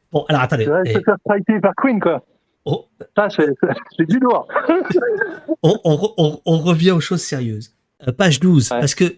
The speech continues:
Speaker 1: euh, ce qu'on vient de vivre, alors, ça, je, tu, tu, tu reverras le, la rediffusion.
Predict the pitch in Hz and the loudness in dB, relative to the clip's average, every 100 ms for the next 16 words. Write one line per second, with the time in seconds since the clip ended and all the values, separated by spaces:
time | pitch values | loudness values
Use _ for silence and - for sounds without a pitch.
0 | - 135 127 117 - 180 156 156 135 123 | -4 -2 0 -2 0 2 4 4 2 2
1 | 180 135 123 135 135 - 190 185 - 139 | 0 0 2 0 -2 -2 0 0 -2 -12
2 | - _ 151 139 151 143 156 151 143 156 | -20 _ -10 -4 -4 -4 -2 0 0 0
3 | 156 151 123 127 131 135 127 - 123 139 | 2 2 2 0 0 -2 -4 -4 -2 2
4 | 160 | 2